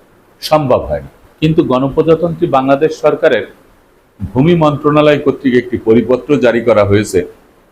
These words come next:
যে কোনো ভাই বন্ধুরা যদি, ভাই বোনরা যদি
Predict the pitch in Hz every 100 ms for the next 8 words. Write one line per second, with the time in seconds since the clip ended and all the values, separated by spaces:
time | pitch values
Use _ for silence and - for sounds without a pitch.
0 | _ 107 131 135 147 170 95 127 139 123
1 | 127 131 156 160 113 113 117 104 - -
2 | _ _ _ _ _ _ _ _ _ _
3 | 80 117 143 151 156 160 127 127 131